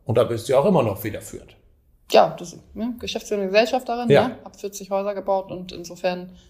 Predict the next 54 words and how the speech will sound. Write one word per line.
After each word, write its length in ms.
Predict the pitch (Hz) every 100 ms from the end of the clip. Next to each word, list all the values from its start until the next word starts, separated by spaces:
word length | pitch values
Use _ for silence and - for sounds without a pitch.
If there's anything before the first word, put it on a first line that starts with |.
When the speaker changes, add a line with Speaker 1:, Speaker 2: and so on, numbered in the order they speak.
| -
Speaker 2:
klar, 240 | 160 135 -
die 60 |
müssen 180 | 170 175
auch 100 | 170
irgendwie 320 | 175 175 180
noch 320 | 165 175 -
weiterhin 580 | 180 185 190 196 170 - - - - - -
mal 220 | - 196 185
Speaker 1:
Nützt 160 | 170
Speaker 2:
neu 60 | 214
Speaker 1:
ja 40 |
nix. 100 | 120
Speaker 2:
vermietet 360 | - 302 330 -
werden 320 | 240 233 233
und, 240 | 185 196
Speaker 1:
Ja. 120 | - 120
Speaker 2:
äh, 120 | 196
hab 120 | 202
ich 80 | -
halt 120 | 170
im 100 | -
Bestand, 360 | 156 - - -
ja. 140 | - - - -
Speaker 1:
Was 180 | 196 240
würdest 160 | -
du 40 | 196
denn 40 |
sagen? 240 | 226 156
Wie 60 | 165
ist 120 | 180
denn 80 | 170
gerade 200 | 143 147
die 80 | 131
Situation 600 | 135 131 123 247 196 110 - - -
in 160 | 185
der, 380 | 151 110 90 - - - _ _ _
in 140 | 143 131
der 80 |
Baubranche? 640 | 117 117 107 107 101 - - - _ _ _ -
Speaker 2:
Schlecht. 480 | - 190 - - - _ - -
Schlecht. 360 | - 214 175 190
Aber 200 | 214 247
gut, 120 | 262
das, 240 | 240 - -
das 180 | 247 269
hört 100 | 277
man 120 | 233
auch 140 | 240
schon 140 | 254 233
seit 220 | 208 196
Jahren, 440 | 202 254 269 262 220
ne? 60 |
Speaker 1:
Ja. 140 | 233
Speaker 2:
Wir, 100 | 226